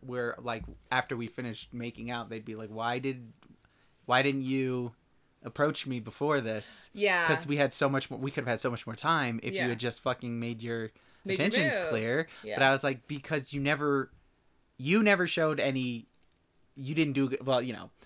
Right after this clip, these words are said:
Speaker 1: I didn't catch anything from you other
Speaker 2: Yeah.
Speaker 1: than, like, friend, 'cause I flirt. That's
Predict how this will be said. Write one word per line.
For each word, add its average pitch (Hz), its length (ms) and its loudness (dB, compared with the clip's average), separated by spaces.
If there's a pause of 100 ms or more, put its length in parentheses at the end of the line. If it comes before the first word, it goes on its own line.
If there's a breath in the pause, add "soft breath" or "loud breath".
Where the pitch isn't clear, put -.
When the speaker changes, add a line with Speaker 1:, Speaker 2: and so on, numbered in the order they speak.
Speaker 1:
I 147 120 6
didn't 160 200 2
catch 151 240 2
anything 143 340 -2
from 123 180 -4
you 117 300 -2
other 120 180 2
Speaker 2:
Yeah. 135 60 0
Speaker 1:
than, 139 120 2
like, 147 160 -2
friend, 202 400 0
'cause 226 200 -2 (200)
I 180 180 8
flirt. 165 380 0
That's 131 300 0